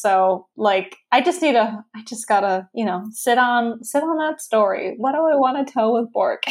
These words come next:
<laughs> And, you know, if that's, that's a self-published thing, then great.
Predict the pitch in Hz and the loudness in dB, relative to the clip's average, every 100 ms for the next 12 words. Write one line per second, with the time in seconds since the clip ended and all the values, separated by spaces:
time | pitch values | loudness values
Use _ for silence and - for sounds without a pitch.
0 | 605 - 311 - - - - - - - | -8 -4 -4 -4 -10 -12 -12 -18 -8 0
1 | 233 214 202 _ 254 240 226 226 240 233 | 2 0 -2 _ 0 2 2 4 2 2
2 | - - 247 240 233 262 254 - 269 269 | -10 0 0 0 0 4 4 2 0 2
3 | 262 - 277 285 349 285 202 190 190 185 | -2 -2 -2 2 2 2 0 -2 -6 -10
4 | _ - 214 190 - | _ -4 2 2 0